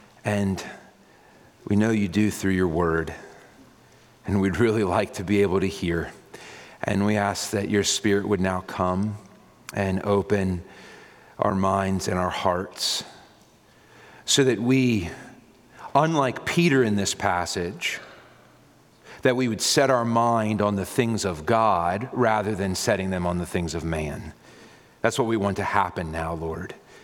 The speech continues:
So please help us. We pray this in your name. Amen. The, um, walk from Bethsaida,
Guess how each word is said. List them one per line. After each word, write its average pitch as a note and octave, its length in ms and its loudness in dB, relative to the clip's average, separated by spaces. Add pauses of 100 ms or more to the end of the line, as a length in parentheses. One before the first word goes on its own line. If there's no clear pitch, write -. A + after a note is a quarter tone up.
(280)
So - 160 0
please G2 280 -2
help E2 260 -2
us. - 380 -8 (1000)
We G2 100 -2
pray G2 220 0
this F2+ 240 -4
in F2+ 100 0
your F2+ 140 0
name. D#2+ 340 -2 (240)
Amen. E2+ 400 -2 (3750)
The, B2+ 420 4
um, A2 580 0 (680)
walk C#3 720 4
from B2 580 2 (500)
Bethsaida, A#2+ 1120 2